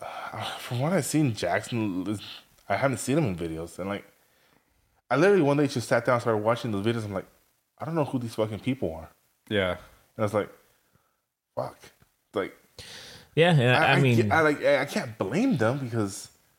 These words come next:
Speaker 1: Jeff got to the point where he needs to run things.
Speaker 2: Hmm.
Speaker 1: Bernie is a coward and ran to Australia.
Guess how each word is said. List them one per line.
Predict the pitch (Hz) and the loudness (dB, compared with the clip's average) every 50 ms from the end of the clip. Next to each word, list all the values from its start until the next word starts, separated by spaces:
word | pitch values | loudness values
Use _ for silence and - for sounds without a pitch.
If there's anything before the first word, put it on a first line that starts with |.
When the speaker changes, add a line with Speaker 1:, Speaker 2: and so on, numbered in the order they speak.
| _ _ _ | _ _ _
Speaker 1:
Jeff | - - 143 156 160 - | 0 2 2 2 2 0
got | 175 160 | -4 -2
to | - 143 | -2 -4
the | 127 | -4
point | 117 - 147 143 | -2 0 0 0
where | 120 113 | 0 -2
he | - - 139 | -2 0 0
needs | 139 135 123 113 - - | 2 2 2 0 -2 -2
to | - 123 | -2 -2
run | 101 87 90 127 196 226 - - | -2 0 2 2 2 2 0 -8
things. | 92 82 82 90 101 107 - _ _ _ _ - | -10 -12 -10 -12 -12 -12 -14 _ _ _ _ -16
Speaker 2:
Hmm. | 107 104 92 87 90 _ _ _ _ _ _ _ _ _ _ _ _ _ _ _ _ _ _ _ _ _ _ _ _ - | -14 -14 -14 -14 -18 _ _ _ _ _ _ _ _ _ _ _ _ _ _ _ _ _ _ _ _ _ _ _ _ -2
Speaker 1:
Bernie | - 160 202 202 | 0 2 4 4
is | 160 110 | 2 2
a | 101 | 0
coward | - - 165 156 135 107 | 0 2 4 4 4 4
and | 95 101 | 4 2
ran | 110 107 104 | 2 2 2
to | - 92 | 0 -4
Australia. | 82 - - - 196 180 113 87 101 135 | -4 -2 2 2 4 4 4 2 0 -2